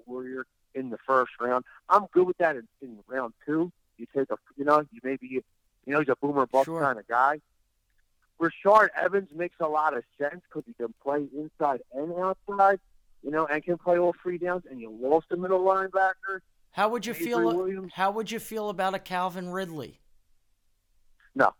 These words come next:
Speaker 1: absolutely not.
Speaker 2: How would you feel about a Darius Geis?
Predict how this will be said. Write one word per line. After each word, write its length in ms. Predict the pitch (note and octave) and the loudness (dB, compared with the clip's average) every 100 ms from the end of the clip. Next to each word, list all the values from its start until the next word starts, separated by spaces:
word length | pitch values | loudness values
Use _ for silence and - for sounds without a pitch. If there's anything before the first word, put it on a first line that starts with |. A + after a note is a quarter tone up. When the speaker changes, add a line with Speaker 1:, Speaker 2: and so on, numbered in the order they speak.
| _ _ _ _ _ | _ _ _ _ _
Speaker 1:
absolutely 340 | G#2+ - G#2 G2 | -12 -10 -12 -14
not. 100 | - _ _ _ | -20 _ _ _
Speaker 2:
How 240 | - E3 | -4 -2
would 220 | F#3+ G3+ F3 | -2 -4 -8
you 160 | G#3 | -10
feel 520 | - - G3 F#3+ F#3+ | -10 -10 -6 -6 -6
about 500 | E3+ C#3 D#3+ E3+ E3 - | -8 -4 -2 -2 -4 -6
a 560 | D#3+ E3 D#3+ D#3+ D3+ C3+ _ _ _ _ _ _ _ _ | -6 -4 -4 -6 -10 -14 _ _ _ _ _ _ _ _
Darius 500 | F3 E3+ E3+ E3+ - | -2 -2 0 -4 -6
Geis? 580 | - E3+ C3+ - - - | -4 -4 -4 -8 -14 -14